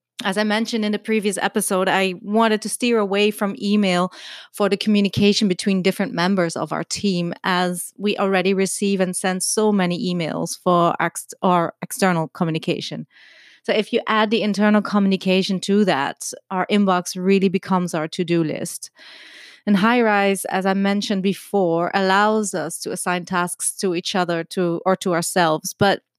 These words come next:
it still means an email gets sent to you, and that email s-, includes the task. So on a daily basis, this still didn't provide a solution.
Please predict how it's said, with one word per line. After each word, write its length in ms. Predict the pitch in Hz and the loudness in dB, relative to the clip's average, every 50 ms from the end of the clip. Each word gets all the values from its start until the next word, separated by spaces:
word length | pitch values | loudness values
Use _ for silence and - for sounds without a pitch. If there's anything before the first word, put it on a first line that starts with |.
| _ _ - - - | _ _ -8 -2 -2
it 140 | 226 226 | -2 0
still 220 | - - 262 262 247 | 0 2 4 4 6
means 340 | 233 233 233 233 226 214 220 | 6 6 6 4 4 4 2
an 180 | 208 208 - | 0 0 2
email 320 | 226 220 220 214 196 190 185 | 2 4 4 4 2 2 0
gets 280 | 175 180 - - - | -2 -2 -4 -4 -8
sent 280 | - 170 160 165 151 - | -8 -8 -8 -10 -10 -12
to 100 | - 165 | -12 -10
you, 360 | 151 147 151 151 156 151 - - | -10 -8 -8 -8 -8 -10 -10 -8
and 640 | - 185 175 170 170 170 165 165 165 165 160 - - - | -6 -4 -4 -2 -2 -4 -4 -6 -8 -10 -10 -12 -8 -4
that 180 | 175 165 - - | -4 -4 -4 -4
email 320 | 175 175 165 165 160 165 | -6 -4 -4 -4 -4 -4
s-, 160 | 185 - - - _ - | -6 -8 -12 -12 _ -2
includes 460 | 190 190 - - 202 185 175 165 - | -2 0 0 2 4 2 2 2 -2
the 80 | - 170 | -8 -8
task. 560 | - - 170 160 139 151 151 - - - - - - - - - - - - - | -4 -2 -2 -2 -2 -4 -8 -12 -14 -16 -18 -20 -20 -20 -20 -20 -20 -20 -6 0
So 100 | - 196 | 2 4
on 160 | 180 220 214 | 4 4 4
a 80 | 214 214 | 4 4
daily 300 | 196 208 202 208 220 214 | 4 4 4 4 2 2
basis, 420 | 190 208 202 208 - 226 208 - | 2 2 2 2 2 0 -2 -2
this 300 | - 202 196 - - - - | -2 -2 -2 -2 -2 -4 -6
still 400 | - - - - - 214 208 208 | -8 -8 -4 0 2 4 4 6
didn't 380 | 196 202 196 196 180 - _ - | 6 4 4 4 0 -2 _ -2
provide 400 | - 190 165 175 165 170 165 165 | -2 0 2 2 0 0 -2 -4
a 60 | 170 | -6
solution. 720 | - - 175 170 196 226 208 - - 147 139 151 156 151 | -8 -6 -4 -2 0 0 0 0 -4 -6 -8 -8 -12 -14